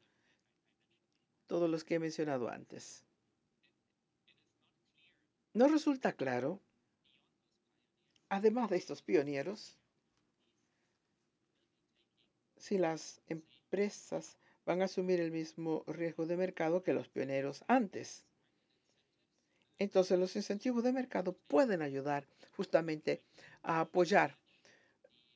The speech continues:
a que se acepte lo que están haciendo para poder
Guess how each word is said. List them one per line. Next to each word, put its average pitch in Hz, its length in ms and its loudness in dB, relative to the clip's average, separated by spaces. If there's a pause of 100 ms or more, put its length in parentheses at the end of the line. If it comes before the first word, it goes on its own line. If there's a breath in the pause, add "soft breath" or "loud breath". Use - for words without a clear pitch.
(140)
a 165 80 2
que - 100 -8
se 160 140 -2
acepte 190 380 2
lo 147 100 2
que - 80 -6
están 170 200 0
haciendo 165 520 0
para 156 300 -2
poder 175 340 0